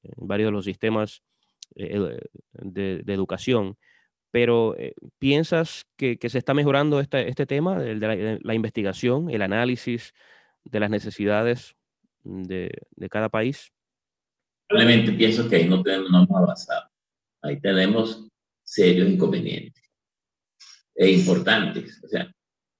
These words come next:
Speaker 2: ahí encontramos instituciones, por ejemplo, ¿verdad?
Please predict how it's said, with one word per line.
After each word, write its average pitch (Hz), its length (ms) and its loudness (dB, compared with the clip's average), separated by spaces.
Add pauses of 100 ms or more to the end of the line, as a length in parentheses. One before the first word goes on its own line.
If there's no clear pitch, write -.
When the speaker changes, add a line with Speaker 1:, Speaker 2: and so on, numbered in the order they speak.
(380)
Speaker 2:
ahí 95 180 6
encontramos 139 580 4
instituciones, - 680 0
por - 160 -6
ejemplo, - 540 -2
¿verdad? 123 160 -6